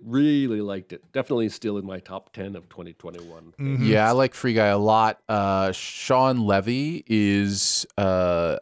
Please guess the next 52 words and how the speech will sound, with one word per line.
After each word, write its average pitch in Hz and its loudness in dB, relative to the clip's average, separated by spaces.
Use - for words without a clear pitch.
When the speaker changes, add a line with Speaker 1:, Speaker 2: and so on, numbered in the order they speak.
Speaker 3:
I, 113 -2
I 120 2
think 151 -6
he's 165 -6
someone 165 0
to 139 4
watch, 123 0
especially 123 0
as 113 2
he 113 -2
continues 110 0
to 104 -4
collab 101 2
with, 95 -2
with 95 -4
Ryan 101 2
Reynolds. 110 2
I 104 2
think 135 -4
they 143 0
just 110 -2
announced 104 0
he's 117 -4
doing 120 0
Deadpool 92 -2
three. 101 -4
Uh, 95 0
Sean 95 0
Levy's 92 4
Speaker 2:
Mm-hmm. - 0
Speaker 3:
gonna 92 0
direct. 90 0
So - -2
Speaker 1:
And 123 2
they 117 0
did 110 -2
that 104 -2
Adam 107 -2
Project 143 0
Speaker 3:
Yeah. 170 -8
Speaker 1:
together 87 -14
Speaker 3:
Have 143 2
Speaker 1:
as 175 2
Speaker 3:
either 208 2
Speaker 1:
well. 214 2
Speaker 3:
of 202 -2
you 196 0
seen - 2
the 220 2
Adam 220 2
Speaker 2:
Mm-hmm. 214 0
Speaker 3:
Project? 220 -4